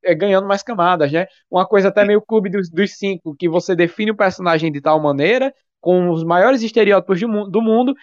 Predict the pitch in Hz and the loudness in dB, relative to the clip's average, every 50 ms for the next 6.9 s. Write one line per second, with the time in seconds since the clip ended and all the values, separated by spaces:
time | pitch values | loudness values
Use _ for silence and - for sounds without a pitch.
0 | - - _ - 196 175 226 226 214 214 214 233 240 240 233 - 233 233 233 233 | -16 -20 _ -6 -2 2 2 2 4 4 2 2 2 0 -2 -4 -2 0 0 0
1 | - - 240 233 226 220 220 - _ 180 180 185 185 185 180 180 180 175 175 175 | 0 0 0 2 2 0 -2 -4 _ -2 0 2 2 2 2 2 2 2 0 -2
2 | - _ 202 196 165 185 196 208 208 - - - - 285 208 240 254 247 247 - | -2 _ -2 -2 0 -2 0 0 0 -2 -2 -2 0 2 2 4 2 0 -2 -6
3 | _ _ _ _ 170 180 185 180 202 180 - - 175 - 185 185 185 156 165 190 | _ _ _ _ -2 -2 -2 -2 -6 -10 -10 -14 -6 -2 -2 -2 0 0 0 0
4 | 233 285 339 - _ _ _ _ _ _ - - 160 208 220 185 - 190 180 180 | 0 0 -2 -8 _ _ _ _ _ _ -4 0 0 2 0 0 -2 -4 -2 -2
5 | 233 277 320 277 226 202 180 185 175 160 156 165 - 156 156 156 160 - _ 220 | 0 0 0 -2 -2 0 2 2 2 0 -2 -8 -12 -10 -6 -4 -4 -4 _ -2
6 | 254 262 - 254 226 226 196 - - - 147 147 156 170 185 202 196 | -2 -2 0 0 2 2 2 0 -2 -8 -6 -2 0 0 0 -2 -4